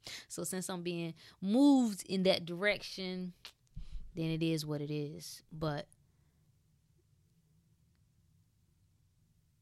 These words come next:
there really is power in knowledge, power in understanding, power in wisdom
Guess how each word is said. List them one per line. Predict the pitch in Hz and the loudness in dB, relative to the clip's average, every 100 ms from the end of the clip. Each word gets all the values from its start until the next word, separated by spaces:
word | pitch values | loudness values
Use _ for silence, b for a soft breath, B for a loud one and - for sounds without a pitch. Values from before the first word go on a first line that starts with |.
| _ _ _ | _ _ _
there | 190 190 | -6 -2
really | 220 208 175 170 160 | 0 0 2 2 0
is | 156 156 - _ _ _ | -2 -8 -14 _ _ _
power | - - 165 156 135 123 - 170 - _ _ _ _ _ _ _ _ _ _ - | -12 -6 -4 -4 -6 -10 -14 -18 -20 _ _ _ _ _ _ _ _ _ _ -12
in | 160 151 | -10 -8
knowledge, | 160 139 123 - - - - - - | -8 -8 -8 -14 -14 -14 -14 -18 -14
power | - 170 165 156 | -4 0 0 -2
in | 156 151 | -6 -6
understanding, | 151 151 147 - 156 147 139 - 87 - | -6 -6 -6 -8 -6 -8 -8 -10 -14 -14
power | - 165 165 160 147 | -10 -4 0 0 -2
in | - 151 143 | -8 -10 -8
wisdom | 147 151 151 - - 190 | -4 -4 -6 -12 -16 -18